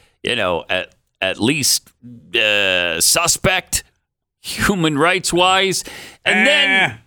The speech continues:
Speaker 1: the whole tour is in on it.
Speaker 2: Uh,
Speaker 1: Eh,
Speaker 2: I mean,
Speaker 1: well, don't worry
Speaker 2: the,
Speaker 1: about it.
Speaker 2: the man whose birthday it is today,
Speaker 1: Mm-hmm.
Speaker 2: Donald Trump,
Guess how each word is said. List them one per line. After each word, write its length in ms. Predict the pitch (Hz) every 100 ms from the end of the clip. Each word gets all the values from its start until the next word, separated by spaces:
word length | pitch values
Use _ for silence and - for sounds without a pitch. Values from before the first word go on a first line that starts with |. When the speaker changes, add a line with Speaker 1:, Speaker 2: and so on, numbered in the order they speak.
| _
Speaker 1:
the 120 | 175
whole 280 | 185 254 240
tour 500 | - 240 175 50 50
is 260 | - 143 117
in 180 | 131 95
on 180 | 76 55
it. 120 | -
Speaker 2:
Uh, 480 | 143 143 143 139 - _ _
Speaker 1:
Eh, 180 | - 233
Speaker 2:
I 300 | 220 214 185
mean, 80 | 147
Speaker 1:
well, 140 | 110 95
don't 160 | 80
worry 200 | 62 131
Speaker 2:
the, 60 | 139
Speaker 1:
about 180 | 52 50
it. 120 | 95
Speaker 2:
the 80 | 123
man 220 | 151 180
whose 160 | 180 143
birthday 440 | 185 196 175 147
it 80 | 139
is 120 | 135
today, 240 | 156 135 131
Speaker 1:
Mm-hmm. 60 |
Speaker 2:
Donald 420 | 131 135 147 143 110
Trump, 460 | 175 165 131 -